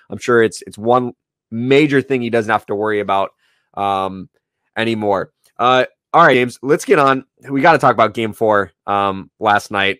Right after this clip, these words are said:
We're recording this on Thursday. <sighs> Obviously, Tampa, Colorado. Th-, this,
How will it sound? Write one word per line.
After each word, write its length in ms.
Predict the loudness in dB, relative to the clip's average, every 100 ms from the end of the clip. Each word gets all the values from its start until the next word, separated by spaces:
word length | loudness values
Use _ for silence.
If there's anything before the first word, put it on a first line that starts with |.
| -4
We're 160 | 0
recording 300 | 2 2 2
this 120 | 2
on 140 | 0 -2
Thursday. 600 | 0 0 0 -2 -2 -4
<sighs> 60 | _ _ _ _ _ _ _ _ -18 -16 -16 _ _ _ -20 _ -20 -4
Obviously, 580 | 2 4 4 2 2 2 -2 -14
Tampa, 340 | -2 -2 0 -2
Colorado. 540 | 0 2 4 4 4
Th-, 160 | 2 0
this, 380 | 2 2 0